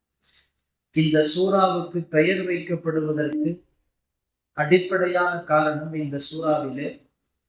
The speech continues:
கால்நடை குறித்த செய்திகள் பேசப்படுகிறது.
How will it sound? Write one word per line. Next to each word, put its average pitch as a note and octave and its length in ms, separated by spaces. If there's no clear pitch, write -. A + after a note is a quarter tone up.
கால்நடை F3+ 800
குறித்த D3+ 380
செய்திகள் D3+ 640
பேசப்படுகிறது. C#3+ 680